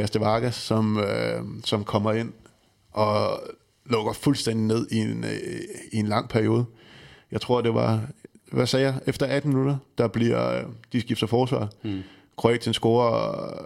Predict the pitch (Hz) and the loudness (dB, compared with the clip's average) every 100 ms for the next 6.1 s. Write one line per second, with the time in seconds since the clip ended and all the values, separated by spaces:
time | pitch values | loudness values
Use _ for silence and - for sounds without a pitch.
0 | - - - 113 117 117 117 113 120 120 | -14 -14 -2 2 2 2 2 2 0 0
1 | - 113 117 - 113 117 110 113 117 117 | 0 2 0 0 0 0 -2 0 0 0
2 | 117 117 - _ - - - - _ - | -2 -6 -10 _ -20 -20 -20 -20 _ -2
3 | 117 113 110 117 117 113 - - - - | 0 2 2 2 -2 -6 -10 -16 -14 -4
4 | 123 110 101 110 107 110 110 120 110 131 | -2 0 0 -2 2 0 0 -2 -4 -6
5 | 107 107 107 - - 113 104 110 117 117 | -2 0 0 -4 -6 -2 0 -2 -4 -8
6 | 113 | -10